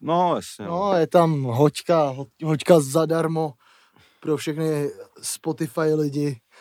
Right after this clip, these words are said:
Speaker 2: Jestli chcete triko off-season nebo vidět tenhle podcast i s videem, tak nabíhej na tu stránku.
Speaker 1: Yes, patreon tečka com lomeno off season.
Speaker 2: To je ona,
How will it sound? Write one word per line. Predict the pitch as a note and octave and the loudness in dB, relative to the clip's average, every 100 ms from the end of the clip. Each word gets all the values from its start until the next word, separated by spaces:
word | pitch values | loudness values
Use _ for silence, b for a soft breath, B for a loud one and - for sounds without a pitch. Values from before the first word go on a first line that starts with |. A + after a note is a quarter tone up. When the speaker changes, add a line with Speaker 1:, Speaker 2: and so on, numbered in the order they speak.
| b D3 | b -4
Speaker 2:
Jestli | C3 C3+ | -2 0
chcete | - C#3 C#3 | 2 4 4
triko | - D3 D#3 C3+ | 4 2 2 -4
off-season | D#3+ - D3+ D3+ D3+ | -4 -2 2 6 6
nebo | D3 C#3 D3 | 8 8 10
vidět | D3 C#3 | 10 8
tenhle | D#3 D3 C3+ | 6 2 2
podcast | - D3+ - D#3 C#3 D#3 | 0 -2 0 -2 -2 -4
i | |
s | C3+ | -2
videem, | C#3 C#3+ C#3+ C#3 C#3+ D3 - b b b b _ | 0 2 0 -2 -6 -10 -14 b b b b _
tak | D3+ | 2
nabíhej | D#3 D3+ C#3 D3+ D3 D3 | 6 6 6 6 8 6
na | C#3+ | 4
tu | D3 | 0
stránku. | - D#3+ D3 C#3+ - D3 D3+ _ _ _ _ _ _ _ _ _ _ _ _ - | 0 4 4 4 0 -4 -4 _ _ _ _ _ _ _ _ _ _ _ _ -8
Speaker 1:
Yes, | G2+ A2 - - _ _ | -6 -6 -10 -18 _ _
patreon | A2 - G#2 G2+ | -8 -4 -4 -2
tečka | F#2+ - F#2+ | -4 -6 -8
com | G#2 G2 | -6 -4
lomeno | F#2+ F#2+ | -4 -6
off | - G2+ | -8 -12
season. | - G2 F#2 G2 A2+ - _ | -12 -10 -6 -4 -6 -12 _
Speaker 2:
To | C#3+ | -2
je | C3 | 0
ona, | C3 B2+ | 0 -4